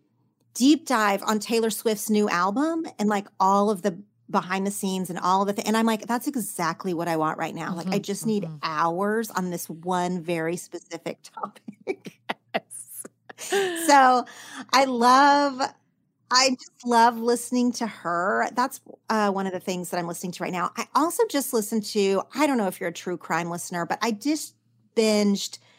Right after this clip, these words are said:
Speaker 1: Tom Brown's Body. Have you listened to that?
Speaker 2: No. Is it good? I haven't re-, listened to that one yet.
Speaker 1: I mean, it kept my attention. I go in and out of doing true crime. Like, sometimes it, I will go a really long time and not do it, but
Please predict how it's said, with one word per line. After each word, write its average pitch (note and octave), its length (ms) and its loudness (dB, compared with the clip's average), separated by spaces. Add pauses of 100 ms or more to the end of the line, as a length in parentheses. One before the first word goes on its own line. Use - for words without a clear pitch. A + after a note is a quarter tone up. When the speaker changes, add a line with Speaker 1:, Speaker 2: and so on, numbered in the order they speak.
(360)
Speaker 1:
Tom G3+ 320 2
Brown's F#3+ 380 -2
Body. F#3+ 640 -2 (240)
Have - 100 -20
you F3 80 -6
listened - 240 -10
to - 80 -14
that? D#3 220 -6
Speaker 2:
No. E3+ 580 2 (100)
Is F#3 160 -4
it F3+ 120 -4
good? F#3+ 400 4
I F#3+ 120 0
haven't F#3+ 220 0
re-, F#3 120 -6
listened A#3 320 -6
to G#3+ 40 -4
that F3+ 100 -4
one D#3 120 -10
yet. D3+ 200 -10 (440)
Speaker 1:
I B3 80 2
mean, C4 140 4
it B3+ 100 -4
kept C#4 260 -4
my D4 120 2
attention. G3 580 -2
I A#3 100 4
go D#4 160 2
in A3 140 2
and G#3 100 4
out F#3 160 2
of F#3 100 -2
doing F3+ 240 -4
true F#3 200 -4
crime. F#3 560 -4
Like, E3+ 120 -4
sometimes F#3 440 -4
it, - 180 -6
I E3+ 240 -4 (140)
will F3+ 100 -2
go E3+ 140 -2
a E3+ 60 0
really E3+ 200 -2
long E3+ 140 -4
time E3+ 180 -6
and E3 80 -4
not - 180 -8
do F#3+ 140 -2
it, F#3+ 180 -2
but - 280 2